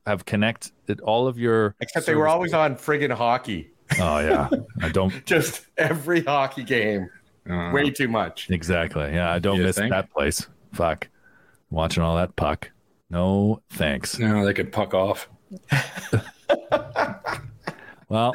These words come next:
Speaker 1: I think it's about time we puck off. I don't know if anyone's, uh, still listening to this program. So three
Speaker 2: Oh,
Speaker 1: of
Speaker 2: they
Speaker 1: us,
Speaker 2: are.
Speaker 1: and we take
Speaker 2: They
Speaker 1: this longer than, uh, when it's five of us.
Speaker 2: 'Cause we like each other. Hey, just,
Speaker 1: <laughs>
Speaker 2: it is, it is E P L's, like, Tuesday, Wednesday games now,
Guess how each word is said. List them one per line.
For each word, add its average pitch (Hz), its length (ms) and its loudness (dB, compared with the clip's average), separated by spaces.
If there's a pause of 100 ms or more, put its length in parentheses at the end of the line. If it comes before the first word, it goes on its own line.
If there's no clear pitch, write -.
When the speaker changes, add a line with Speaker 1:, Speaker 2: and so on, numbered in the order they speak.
(360)
Speaker 1:
I 117 40 2
think 147 160 2
it's 131 120 2
about 131 160 2
time 131 240 2
we 135 100 4
puck 110 280 -2
off. 87 260 0
I 110 40 4
don't 107 80 4
know 101 100 4
if 95 120 -2
anyone's, 90 460 2
uh, 82 260 2 (180)
still - 260 0
listening 92 340 2
to 73 80 -2
this 71 160 -2
program. 76 420 0 (100)
So 139 140 -2
three 160 240 2
Speaker 2:
Oh, 247 40 6
Speaker 1:
of 233 60 4
Speaker 2:
they 117 120 2
Speaker 1:
us, 104 80 0
Speaker 2:
are. 113 140 2
Speaker 1:
and 117 80 2
we 123 40 2
take 135 300 -2
Speaker 2:
They 131 60 2
Speaker 1:
this - 140 -6
longer 127 400 2
than, 113 320 2
uh, 113 300 4
when 117 160 2
it's - 200 -2 (120)
five 165 300 0
of 117 120 -4
us. - 240 -16
Speaker 2:
'Cause 143 160 0
we 165 120 2
like 190 240 2
each 123 120 -8
other. 98 300 0 (140)
Hey, 151 320 0
just, - 240 -4 (100)
Speaker 1:
<laughs> - 60 -20
Speaker 2:
it 123 100 2 (100)
is, 160 520 0 (140)
it 131 120 0
is 165 340 2
E 143 140 4
P 139 260 -2
L's, 127 540 0
like, 110 380 0
Tuesday, 143 340 0
Wednesday 120 460 0
games 90 420 -2
now, 85 320 -2